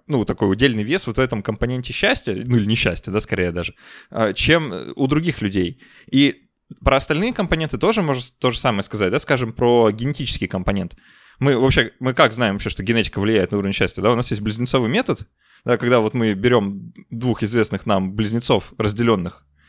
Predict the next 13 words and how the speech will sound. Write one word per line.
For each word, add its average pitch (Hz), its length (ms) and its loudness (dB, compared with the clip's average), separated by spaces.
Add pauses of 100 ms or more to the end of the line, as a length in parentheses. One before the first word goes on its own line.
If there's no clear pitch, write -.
(180)
э, 101 380 2
у 117 80 -4
которых - 300 0
одинаковый 98 560 2
набор 98 340 -2 (240)
генов, 107 440 -2
то 101 100 -12
при 110 140 4
этом 95 180 -4
они 95 120 -2
живут 101 340 -2
в 95 60 -6
разных, 92 440 0